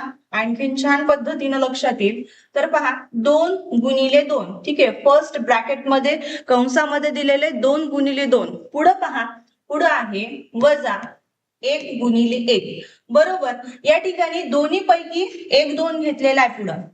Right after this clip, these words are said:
बरोबरच्या चिन्ह पुढं पहा, या दोन पैकी, या ब्रॅकेट मधला, या कंसातील दोन दोन आहेत, त्या दोन दोन पैकी एक घेतलेला आहे. या ठिकाणी मध्ये अधिकचं चिन्ह दिलेलं, इथं कोणतं होतं?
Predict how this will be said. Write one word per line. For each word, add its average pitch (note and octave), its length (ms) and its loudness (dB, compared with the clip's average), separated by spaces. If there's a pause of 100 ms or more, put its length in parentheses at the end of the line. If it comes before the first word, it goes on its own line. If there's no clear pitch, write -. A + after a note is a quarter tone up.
(160)
बरोबरच्या C4+ 640 2
चिन्ह C#4+ 220 2
पुढं C#4+ 200 2
पहा, C#4 280 -2 (480)
या C4+ 140 2
दोन C#4+ 320 -2
पैकी, C#4+ 400 0
या A#3+ 140 4
ब्रॅकेट C4 420 -2 (100)
मधला, A#3 240 4
या A#3+ 160 2
कंसातील B3+ 760 0 (120)
दोन C4+ 280 4
दोन C#4 220 -2
आहेत, C#4+ 200 -2
त्या C4+ 100 4
दोन B3+ 320 0
दोन B3+ 240 0
पैकी B3 320 -2
एक A#3+ 220 2
घेतलेला B3 420 4
आहे. B3+ 180 -2 (360)
या C#4+ 140 4
ठिकाणी D#4+ 380 -2
मध्ये D4 260 0
अधिकचं C#4 440 -2
चिन्ह C#4 280 2
दिलेलं, C4+ 340 2
इथं C4 240 -2
कोणतं C#4+ 300 2
होतं? D4 560 0